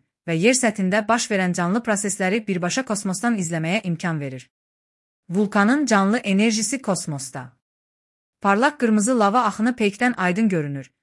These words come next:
və bu, vulkanın güclü aktivliyini göstərir. Bu görüntülər təkcə elmi məlumat vermir, həm də insanlara təbiətin gücünü və gözəlliyini hiss etdirməyə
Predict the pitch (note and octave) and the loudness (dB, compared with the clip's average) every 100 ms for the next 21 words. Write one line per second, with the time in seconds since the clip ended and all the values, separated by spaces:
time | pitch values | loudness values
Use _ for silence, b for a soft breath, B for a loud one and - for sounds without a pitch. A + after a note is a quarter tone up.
0 | _ _ E3 D#3 A3+ C4 _ F#3+ F#3 F#3 | _ _ -4 -2 -2 -4 _ -4 -2 0
1 | A#3 C4 G3+ F3+ A#3+ G3 - F3 E3+ F#3 | 2 2 0 -2 -2 -4 -4 -4 -2 -2
2 | E3 - D3+ C3 B2+ _ _ _ - C#4 | -2 -6 -8 -10 -12 _ _ _ -2 4
3 | C4 A3+ A3 A3+ C4+ B3+ G#3 - B3+ G#3+ | 6 4 4 2 2 0 -2 2 2 4
4 | G#3+ G3 F3+ G3+ B3 G3 D#3 C#3 - _ | 2 2 2 0 0 0 -2 -6 -12 _
5 | _ - A3+ G#3 F#3+ F#3+ F#3 F#3+ B3+ A#3 | _ 2 4 4 2 0 2 2 2 2
6 | F#3+ F#3+ B3+ A#3+ E3 D#3 C#3+ _ E3 E3 | 0 2 2 2 0 -4 -8 _ -4 -2
7 | E3+ F3 E3+ F#3+ B3 B3+ - F#3 - E3 | 0 0 2 2 2 0 -2 -4 -2 -2
8 | F3 | -2